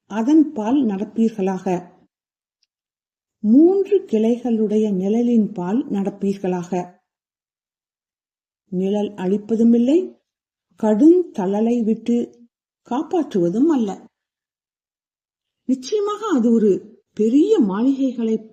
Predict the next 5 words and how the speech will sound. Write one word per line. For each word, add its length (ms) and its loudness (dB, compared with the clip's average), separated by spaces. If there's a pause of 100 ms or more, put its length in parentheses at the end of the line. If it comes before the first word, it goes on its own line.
போன்று 440 2 (800)
நெருப்பு 560 2
பொறிகளை 540 0
கொண்டு 340 0 (720)
வீசி 540 2